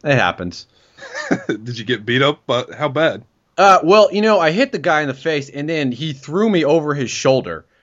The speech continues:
Speaker 1: which was, uh, I was not expecting. I didn't, I wasn't aware of judo at the time, and, <laughs> uh, he literally just threw me over his shoulder and then hit me, and then, uh, we got broken up. So, and, like, I, even though, like, I got one hit on him, he threw me.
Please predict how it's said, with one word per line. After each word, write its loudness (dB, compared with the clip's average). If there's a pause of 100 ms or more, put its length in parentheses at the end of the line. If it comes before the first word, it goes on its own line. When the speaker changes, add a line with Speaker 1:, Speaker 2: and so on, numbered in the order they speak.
Speaker 1:
which -2
was, 0
uh, 2
I -2
was -2
not 0
expecting. -6
I -4
didn't, -2
I -2
wasn't -2
aware -2
of -4
judo -4
at -8
the -14
time, -8 (340)
and, -2
<laughs> -4
uh, 0 (300)
he 0
literally 2
just -12
threw 0
me 2
over 2
his 0
shoulder 0
and -2
then -4
hit -2
me, -6
and -4
then, -4
uh, 0
we -4
got 2
broken -4
up. -4
So, -2
and, 0
like, 0
I, -6
even -2
though, 0 (280)
like, -4
I 0
got -2
one -4
hit -8
on -6
him, -6
he -12
threw 0
me. -10